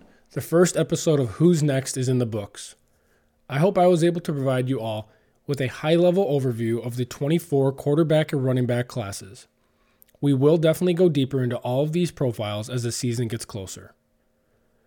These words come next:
I want to give one last shout-out to the Destination Devy team. Thank you guys for allowing me to bring Who's Next to the radio feed. You can find them all by going to Destination Devy Twitter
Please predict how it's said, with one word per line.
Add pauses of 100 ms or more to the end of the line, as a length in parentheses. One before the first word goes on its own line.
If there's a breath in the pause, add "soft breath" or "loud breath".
(240)
I
want
to
give
one
last
shout-out
to
the
Destination
Devy
team. (680 soft breath)
Thank
you
guys
for
allowing
me
to
bring
Who's
Next
to
the
radio
feed. (840)
You
can
find
them
all
by
going
to
Destination
Devy
Twitter